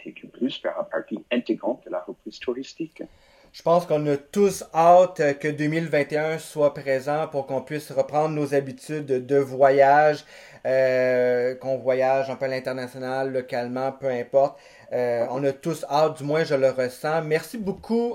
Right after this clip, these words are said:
Speaker 2: euh, Clark. Si on souhaite en apprendre un peu plus sur l'enquête, à quel endroit qu'on peut obtenir plus d'informations ?
Speaker 1: C'est très facile. Euh, notre site internet, I G L T A point org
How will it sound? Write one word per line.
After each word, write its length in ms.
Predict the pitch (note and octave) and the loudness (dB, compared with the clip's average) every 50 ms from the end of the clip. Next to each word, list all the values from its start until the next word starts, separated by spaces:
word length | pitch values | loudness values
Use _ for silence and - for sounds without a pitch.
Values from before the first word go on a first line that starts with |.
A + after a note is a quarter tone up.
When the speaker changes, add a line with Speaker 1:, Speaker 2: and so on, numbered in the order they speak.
| - | -4
Speaker 2:
euh, 160 | D3 C#3+ D3 D3 | 0 0 0 0
Clark. 480 | D3 - E3+ E3 E3 E3 F3 F3+ F3+ | -2 -4 0 4 6 6 6 6 2
Si 140 | - - C#4 | 0 0 0
on 100 | D4+ C#4+ | 0 0
souhaite 240 | - - D4 E4 - | -2 -4 -4 -4 -2
en 80 | F3+ | -2
apprendre 420 | E3 D3+ D3+ D#3+ F#3 G#3+ G#3+ G#3+ - - | -2 -4 -2 0 0 0 0 -2 -6 -4
un 180 | G3 G#3+ A#3+ | -4 -2 -2
peu 220 | A3 - F#3 F3 F3 | -4 -4 -8 -8 -8
plus 240 | - F3+ G#3 A#3 | -8 -6 -6 -6
sur 280 | A3+ - - F3 D#3+ D3+ | -6 -6 -8 -8 -6 -4
l'enquête, 640 | D3+ D3 C#3 C#3+ C#3 - - D#3+ D#3 E3+ F#3 F#3 - - - - - - - _ | -2 -2 -2 -2 -4 -4 -2 0 0 0 0 -2 -6 -12 -20 -20 -20 -20 -18 _
à 140 | - E3 E3+ E3+ - _ | -8 -8 -8 -8 -14 _
quel 240 | - - D#4 D4+ C4+ | -10 -6 -6 -2 0
endroit 320 | G#3 D#3+ D3 C#3 E3+ G#3 G#3 | 0 0 0 0 -2 -4 -2
qu'on 140 | F#3 D3 | -4 -4
peut 100 | - D3+ | -4 -4
obtenir 380 | C3+ - - D3+ D3+ E3+ F3+ F3+ | -4 -4 -6 -4 -4 -4 -4 -4
plus 240 | - F#3+ G3 G#3 F3 | -6 -6 -6 -4 -2
d'informations ? 640 | E3 D3+ - - C#3 C3+ B2+ A#2+ A#2 - G3 E3 E3+ - _ _ - - _ _ _ _ _ _ _ _ _ _ _ _ _ - - - - - _ _ | -4 -2 -2 -2 -2 -2 -4 -6 -8 -10 -12 -14 -14 -16 _ _ -20 -20 _ _ _ _ _ _ _ _ _ _ _ _ _ -8 -8 -8 -12 -20 _ _
Speaker 1:
C'est 200 | - - C#3+ - | 0 2 2 4
très 180 | - - F3 | 6 4 6
facile. 640 | E3+ - F3+ E3+ - - - C3 A#2 A2 G#2 G#2 - - - | 6 6 4 4 2 2 4 6 6 8 8 6 4 4 2
Euh, 500 | A#2 A2 G#2+ G#2+ G#2+ G#2+ G#2 G#2 G2+ G2+ | 4 6 8 8 10 10 10 8 8 6
notre 360 | G#2 A2 B2+ C#3+ - - - | 4 4 2 2 2 0 -4
site 320 | - - - D#3+ D3+ - | -4 -4 -6 -8 -2 -2
internet, 580 | - C#3 - - C#3 B2+ C3 C#3 D#3+ - - - - _ _ _ | -2 -2 0 -2 0 2 2 2 2 2 -2 -10 -20 _ _ _
I 240 | D3+ D#3 E3 E3+ - - | -2 -2 -2 -4 -6 -8
G 400 | C3 - B2+ C#3 C3+ C3+ - - | -4 0 2 2 2 2 0 0
L 240 | - A#2+ A#2+ A#2+ - - - - | 2 2 2 2 0 -2 -2 0
T 220 | - A#2 A2 - | 2 2 2 0
A 300 | - - G#2+ G#2+ G2+ G2 - _ _ _ | 0 -2 -2 -2 -4 -6 -10 _ _ _
point 220 | A2 G2 F2+ - - | 0 0 0 -2 -2
org 480 | - A2+ A#2+ C3+ D#3+ F3 F3+ B2 G#2 | 2 4 4 4 4 2 0 0 -2